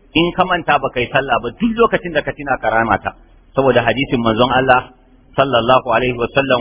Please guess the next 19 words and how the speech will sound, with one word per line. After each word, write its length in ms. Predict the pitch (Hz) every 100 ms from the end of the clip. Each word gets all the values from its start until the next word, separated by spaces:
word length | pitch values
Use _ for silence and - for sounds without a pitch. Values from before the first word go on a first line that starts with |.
| 131
wanda 160 | 123
Imam 320 | 120 131 127
Bukhari 360 | 110 - 127 127
ya 80 | 127
rawaito, 320 | 131 135 147 151 - - _ _
manzon 240 | - 113 135
Allah 160 | 135
ta 120 | 131 113
sama 240 | 127 127
yace, 160 | 127 123
"Man 240 | 127 139
nasiya 320 | 135 - 139
salatan 480 | 123 117 131 131 120 -
falyusalli 580 | 120 113 113 139 135 127 117
idza 160 | 123 131 123
zakaraha 640 | - 127 120 127 127 107
la 160 | 123 135
kaffarata 480 | 123 - 123 127 123
laha 220 | 110 107